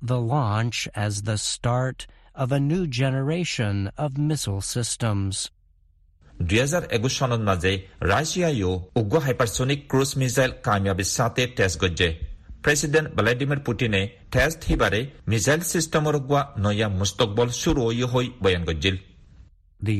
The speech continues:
Speaker 1: United States confirmed in September 2021 it had tested an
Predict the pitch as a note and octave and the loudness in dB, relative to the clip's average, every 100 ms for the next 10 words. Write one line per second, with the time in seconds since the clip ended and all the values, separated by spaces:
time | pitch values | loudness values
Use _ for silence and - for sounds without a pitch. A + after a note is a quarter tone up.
0 | G2+ G#2 A2+ A2 G2+ F#2+ - A#2 A#2+ G#2 | 0 0 0 0 -4 -4 -4 -2 -2 -2
1 | A2 - - A2 G#2 - A#2+ A#2+ B2 A#2+ | -4 -6 -4 -2 -2 -4 -2 0 0 0
2 | A2 G#2+ G2+ A2+ G2+ - - C3 A#2 G#2+ | 0 0 -2 -2 -4 -6 -4 -2 0 -2
3 | - - A#2 G#2+ - A2+ G#2 G2 F#2+ C3+ | -2 -4 -2 -2 -2 -4 -2 -2 -2 -2
4 | C3+ A#2+ A2+ - - - - D#3 G3+ C3+ | 0 -2 -4 -10 -20 -20 -6 -4 -2 -2
5 | A2+ G2+ A2+ F#2 - - G#2+ A2+ - A2+ | -2 -2 -2 -2 -4 -4 -4 -4 -6 -2
6 | A2+ | -2